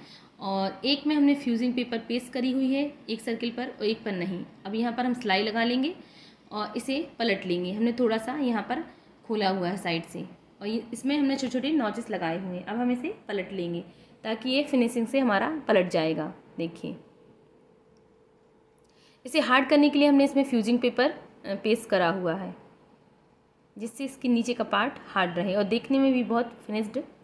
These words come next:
लुक दे। अब हम इसे भी सुई धागे की मदद से इसे भी स्टिच कर लेंगे।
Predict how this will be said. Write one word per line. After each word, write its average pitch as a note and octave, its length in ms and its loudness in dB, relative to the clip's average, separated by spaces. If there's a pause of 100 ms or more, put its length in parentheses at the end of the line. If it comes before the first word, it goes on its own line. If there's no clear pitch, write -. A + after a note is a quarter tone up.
(140)
लुक F3+ 140 -4
दे। E3 260 -2 (4000)
अब B3+ 80 -6
हम D4 180 2
इसे D4 180 0
भी C4 120 0
सुई C4+ 180 0
धागे A#3+ 260 0
की A#3+ 140 -4
मदद A3 160 0
से A#3 180 -6
इसे G4 300 -6
भी A#3+ 200 -2 (440)
स्टिच G#3 240 -6
कर F#3+ 120 -4
लेंगे। E3+ 360 -2